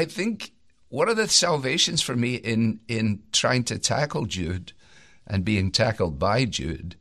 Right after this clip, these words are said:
is the fact that he doesn't name anybody.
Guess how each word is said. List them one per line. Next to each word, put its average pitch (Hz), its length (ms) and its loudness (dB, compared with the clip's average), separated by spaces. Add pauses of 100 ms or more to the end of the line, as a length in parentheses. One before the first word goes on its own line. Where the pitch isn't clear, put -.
(400)
is 117 180 2
the 123 100 0
fact 151 340 2
that 131 100 -2
he 139 100 0
doesn't 139 480 0
name 117 400 4
anybody. 85 720 -2